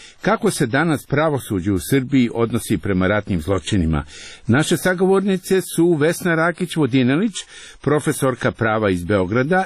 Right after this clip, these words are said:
i Milica Kostić, direktorka za pravna pitanja Beogradskog fonda za humanitarno pravo. U posljednje vrijeme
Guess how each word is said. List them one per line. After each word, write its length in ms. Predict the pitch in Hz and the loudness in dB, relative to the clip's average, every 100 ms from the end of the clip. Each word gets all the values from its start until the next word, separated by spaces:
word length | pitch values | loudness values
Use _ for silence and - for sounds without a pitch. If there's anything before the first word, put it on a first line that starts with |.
| - | 0
i 120 | 120 | 2
Milica 480 | 123 147 156 - 151 | 2 2 2 0 -4
Kostić, 540 | - 190 - - 120 - - - - - | 0 -2 0 -2 -4 -4 -14 -20 -16 -2
direktorka 760 | 135 160 156 - 180 165 175 151 | 0 2 0 -2 -2 0 -4 -2
za 180 | 101 104 | -2 -2
pravna 460 | 131 143 151 139 | 0 0 0 -2
pitanja 640 | 117 120 123 160 156 160 156 - - | 0 0 2 2 2 0 -2 -8 -16
Beogradskog 680 | - 117 107 123 135 - 143 120 - | -2 2 2 0 -2 -2 -4 -4 -2
fonda 460 | 107 113 98 110 | 0 0 0 0
za 420 | 92 95 101 98 90 | 0 0 0 0 -2
humanitarno 600 | 92 87 85 76 73 76 | 0 2 0 0 -4 -4
pravo. 480 | 78 78 67 69 71 - - - - | -6 -4 -2 -2 -2 -6 -20 -6 0
U 120 | 196 | 0
posljednje 500 | 247 285 320 320 302 | 2 0 0 0 2
vrijeme 440 | 277 254 269 262 | 2 2 2 2